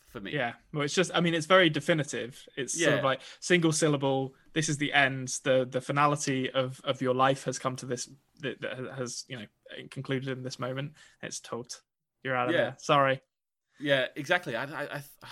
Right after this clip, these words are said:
Speaker 1: I, I can't decide whether I like it as a word for death or not, but it's, it's, it's really im-, impactful anyway.
Speaker 2: Mm.
Speaker 1: Um, okay,
Speaker 2: I,
Speaker 1: so
Speaker 2: I, um, I was just gonna mention before we moved on,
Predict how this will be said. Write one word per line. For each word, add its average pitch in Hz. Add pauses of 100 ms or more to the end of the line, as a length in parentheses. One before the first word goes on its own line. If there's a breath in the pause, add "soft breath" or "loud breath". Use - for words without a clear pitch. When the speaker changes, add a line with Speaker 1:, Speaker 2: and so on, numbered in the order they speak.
(180)
Speaker 1:
I, 143
I 147
can't 196
decide 147
whether 131
I 117
like 104
it 147
as 110
a 107
word 107
for 104
death 101
or 131
not, 98
but 117
it's, - (240 loud breath)
it's, - (100)
it's 131
really 117
im-, 113
impactful 107
anyway. 98 (300 loud breath)
Speaker 2:
Mm. 127
Speaker 1:
Um, 123
okay, 180
Speaker 2:
I, 151
Speaker 1:
so 170
Speaker 2:
I, 160
um, 156
I 160
was 156
just 165
gonna 160
mention 151
before 139
we 135
moved 135
on, 127